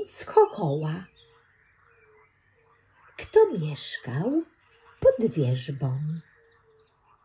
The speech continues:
A kto mieszkał pod kamieniem?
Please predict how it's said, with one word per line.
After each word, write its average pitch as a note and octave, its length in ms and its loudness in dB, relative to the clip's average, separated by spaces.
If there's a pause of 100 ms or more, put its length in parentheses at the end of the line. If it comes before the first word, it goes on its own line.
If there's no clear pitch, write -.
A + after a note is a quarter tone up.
(1500)
A E3 120 -4
kto - 320 -2
mieszkał E3+ 1000 -6
pod - 260 -4
kamieniem? D#3+ 1000 -2